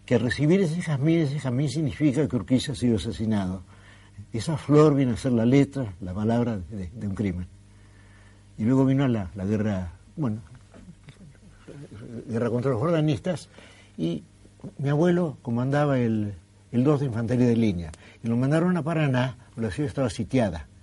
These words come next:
por los gauchos. Y él levantó el sitio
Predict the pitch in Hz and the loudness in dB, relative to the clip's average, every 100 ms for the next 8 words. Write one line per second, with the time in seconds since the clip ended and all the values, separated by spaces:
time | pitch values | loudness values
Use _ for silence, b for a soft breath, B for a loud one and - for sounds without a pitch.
0 | - 110 101 98 101 85 92 - - - | -12 -6 -4 0 -2 -2 -12 -16 -20 -20
1 | - - - b b b b - 139 151 | -20 -20 -20 b b b b 0 2 4
2 | 139 117 175 - 151 - 160 160 | 2 2 -2 0 0 0 -2 -4